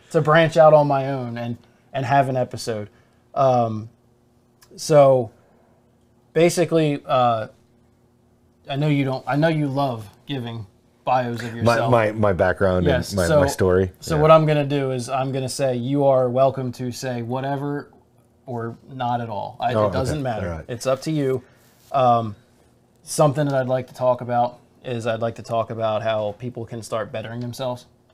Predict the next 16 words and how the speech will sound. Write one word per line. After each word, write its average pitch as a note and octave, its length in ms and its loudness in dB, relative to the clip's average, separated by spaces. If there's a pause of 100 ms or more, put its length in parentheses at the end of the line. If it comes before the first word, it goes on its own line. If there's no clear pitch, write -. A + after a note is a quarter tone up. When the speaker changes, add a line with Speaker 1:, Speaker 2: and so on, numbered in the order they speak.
(200)
Speaker 1:
Um, G#2+ 280 -4
Speaker 2:
Mm-hmm. G2+ 80 0
Speaker 1:
something B2+ 340 -6
that B2+ 120 -2
Mike B2+ 220 -4
likes B2+ 240 -4
to C3+ 60 -12
do B2+ 240 -6
with A#2 200 -10
the B2 80 -14
podcast B2 640 -4 (480)
is A2 140 -12
he A#2 80 -4
likes A2+ 320 -4
to A#2+ 80 -10
kinda A2+ 540 -8